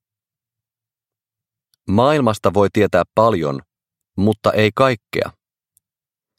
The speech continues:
Ymmärrät varmaankin, että siinä, mitä sinä tiedät, ei ole kaikki,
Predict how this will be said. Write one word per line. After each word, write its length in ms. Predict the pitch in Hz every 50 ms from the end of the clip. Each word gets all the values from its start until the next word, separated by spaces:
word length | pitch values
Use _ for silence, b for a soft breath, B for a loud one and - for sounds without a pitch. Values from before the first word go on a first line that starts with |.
| _ _ _ _
Ymmärrät 360 | 110 120 139 131 113 101 98 - 101
varmaankin, 600 | 101 107 110 107 95 80 76 78 - 82 73 73 71 - _ _ _ _ _ _ _ _ -
että 240 | 95 87 - - 85
siinä, 480 | - - 113 120 123 123 107 95 92 92 _ _ _ _ _
mitä 340 | - 87 90 95 - - -
sinä 280 | - - 127 131 110 - -
tiedät, 360 | - 98 85 78 64 - - - - - _ _ _ _ _ _ _ -
ei 120 | 90 90
ole 140 | 85 80 82 - _
kaikki, 460 | - 120 117 117 107 _ - 87